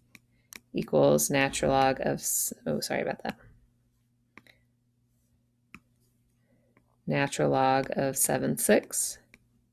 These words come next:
divided by natural log of two. Um, and that I can just put into my calculator, um, and, and then subtract five.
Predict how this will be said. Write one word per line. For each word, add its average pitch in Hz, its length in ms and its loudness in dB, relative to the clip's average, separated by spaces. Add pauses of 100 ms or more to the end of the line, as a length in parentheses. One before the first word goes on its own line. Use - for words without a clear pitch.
(500)
divided 156 420 0
by - 220 0
natural - 400 0
log 131 200 2
of - 100 -8
two. 220 400 6 (1900)
Um, 175 140 10
and 190 140 10
that 240 160 10
I 214 60 8
can 208 120 4
just 185 160 -2
put 190 80 6
into 175 160 8
my 151 140 4
calculator, 202 920 6 (380)
um, 147 380 6
and, 135 360 4 (200)
and 143 180 0
then 127 160 2
subtract - 500 -4
five. - 280 -6